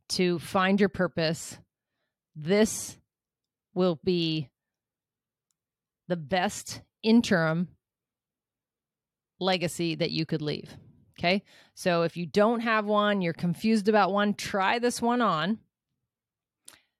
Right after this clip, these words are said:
and just wear it until you discover your own. It also is a propellant that will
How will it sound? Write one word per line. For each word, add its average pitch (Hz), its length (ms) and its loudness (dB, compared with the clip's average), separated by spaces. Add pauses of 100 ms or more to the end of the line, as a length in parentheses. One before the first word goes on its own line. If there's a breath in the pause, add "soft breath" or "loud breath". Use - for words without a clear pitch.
(260)
and 196 120 2
just 170 160 -2
wear 185 380 4
it 170 160 2 (120)
until 180 720 2 (220)
you 165 480 -2 (880)
discover 170 400 0
your 151 180 2
own. 147 200 -4 (840 soft breath)
It 202 120 6
also 220 320 8
is 202 120 4
a 190 60 4
propellant 180 640 -2 (380 soft breath)
that 165 200 2
will 180 400 2